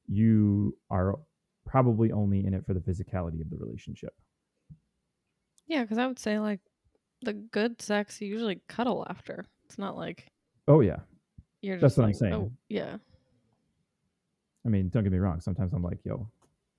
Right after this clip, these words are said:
Speaker 2: <laughs>
Speaker 1: uh, hit the bathroom real
Speaker 2: Get the
Speaker 1: quick for
Speaker 2: door.
Speaker 1: a second. You know, I gotta, I gotta go pee real quick. I'll be right back," you know.
Speaker 2: <laughs>
Speaker 1: But other than that, like, no, I, if you're, if you're into somebody,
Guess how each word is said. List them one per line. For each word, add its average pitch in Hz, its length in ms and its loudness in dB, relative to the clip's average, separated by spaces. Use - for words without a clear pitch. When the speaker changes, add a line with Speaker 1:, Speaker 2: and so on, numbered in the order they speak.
Speaker 2:
<laughs> - 40 -10
Speaker 1:
uh, - 200 -4
hit - 140 0
the 104 80 -2
bathroom 104 360 0
real 107 180 -2
Speaker 2:
Get 117 120 4
the 101 80 -2
Speaker 1:
quick 95 160 -12
for 117 140 0
Speaker 2:
door. 110 100 2
Speaker 1:
a 113 60 -2
second. 127 460 0
You 139 80 4
know, 120 140 4
I 120 100 4
gotta, 117 180 2
I 127 60 2
gotta 131 120 6
go 117 120 6
pee 135 200 6
real 123 140 8
quick. 135 200 2
I'll 123 60 4
be 120 80 6
right 117 160 6
back," 127 260 6
you 123 80 4
know. 104 260 0
Speaker 2:
<laughs> - 340 -4
Speaker 1:
But 113 300 4
other 143 200 6
than 110 140 4
that, 113 220 2
like, 104 180 0
no, 110 200 0
I, 87 120 -4
if 95 300 -4
you're, 120 440 2
if 90 180 -6
you're 117 340 0
into 110 200 0
somebody, 98 400 0